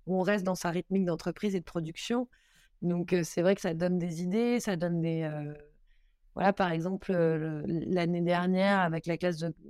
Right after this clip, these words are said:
la classe de glacerie, il y avait un élève qui voulait, euh,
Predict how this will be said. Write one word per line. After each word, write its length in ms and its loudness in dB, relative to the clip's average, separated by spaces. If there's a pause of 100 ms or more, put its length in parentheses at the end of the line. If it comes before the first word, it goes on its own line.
(220)
la 160 -4
classe 200 -4
de 60 -4
glacerie, 680 0
il 80 2
y 80 2
avait 160 2
un 120 2
élève 380 2
qui 240 -8
voulait, 460 0
euh, 100 0